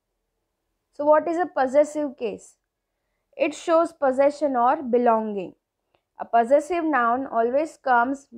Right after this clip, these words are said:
before the noun that belongs to it. So what is a possessive case? A possessive case means a noun which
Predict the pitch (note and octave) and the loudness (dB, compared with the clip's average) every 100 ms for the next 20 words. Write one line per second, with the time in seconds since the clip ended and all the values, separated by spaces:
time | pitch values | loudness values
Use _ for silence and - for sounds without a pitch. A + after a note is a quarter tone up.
0 | G3+ A#3 - D#4 D#4+ C#4 D4+ B3 A3 A#3 | -12 -12 -4 0 2 2 0 0 0 -2
1 | D4+ _ _ _ A3 B3 A3+ A#3+ G#3+ G#3+ | -6 _ _ _ -6 -6 -4 -2 -2 -4
2 | G#3+ - D#4+ C#4+ A3+ - _ _ _ _ | -10 -8 0 2 2 -2 _ _ _ _
3 | _ _ _ _ A#3+ B3+ B3+ C#4 C#4+ D4 | _ _ _ _ -2 0 0 0 -2 -2
4 | C4 C#4 C#4+ D4+ C4 D4 C#4+ E4 - _ | 0 0 -2 -6 -8 -2 -2 -2 -8 _
5 | _ _ _ A3 A#3 B3 C#4+ D#4 E4+ D4+ | _ _ _ -8 -2 2 2 0 -6 -8
6 | C#4 C4+ C#4+ D4 C4 C4 C4 C#4+ C#4 B3 | -2 0 0 -2 -8 -6 -4 -6 -6 -6
7 | C4 C4+ B3 A3+ A3+ A#3+ B3 | -4 -2 0 0 -2 -4 -8